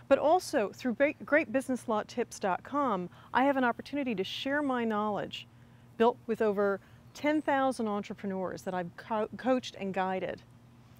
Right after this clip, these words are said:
and share that with the rest of the country. So one of the things you want to think about when you're choosing attorneys is finding someone who really has an expertise in business law, because your business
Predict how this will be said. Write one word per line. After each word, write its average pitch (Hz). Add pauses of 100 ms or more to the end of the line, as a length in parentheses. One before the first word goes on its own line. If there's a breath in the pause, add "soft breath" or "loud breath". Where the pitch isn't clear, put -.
(140 loud breath)
and 196
share 277
that 180 (140)
with 190
the 196
rest 190
of -
the 180
country. - (480 loud breath)
So 330
one 359
of 466
the 392
things 330
you 320
want 294
to 262
think 262
about 208
when 202
you're 208
choosing 208
attorneys 180 (240 loud breath)
is 269
finding 392
someone 220
who 226
really 302
has 254
an 240
expertise 202
in 196
business 175
law, 160 (840)
because 208
your 208
business 240